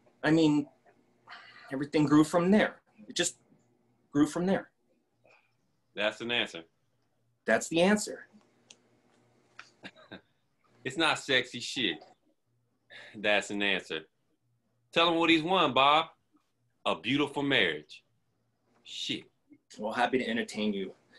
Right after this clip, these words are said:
Speaker 1: as always, Rod. Hey, now, I have a question for you. Are we really friends?
Speaker 2: Why not?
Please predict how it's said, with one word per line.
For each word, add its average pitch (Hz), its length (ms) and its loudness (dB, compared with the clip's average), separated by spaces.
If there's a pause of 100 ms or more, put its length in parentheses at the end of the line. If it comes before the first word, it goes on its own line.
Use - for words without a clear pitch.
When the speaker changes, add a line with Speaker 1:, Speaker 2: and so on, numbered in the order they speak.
(220)
Speaker 1:
as 110 140 -2
always, 104 320 -2
Rod. 98 320 -4 (1200)
Hey, 165 100 4
now, 117 180 2
I 180 100 4
have 196 80 4
a 165 60 -4
question 147 340 -2
for 131 120 -2
you. 123 240 2
Are 120 120 2
we 143 120 6
really 165 220 6
friends? 170 540 2 (2000)
Speaker 2:
Why 151 160 0
not? 160 280 -2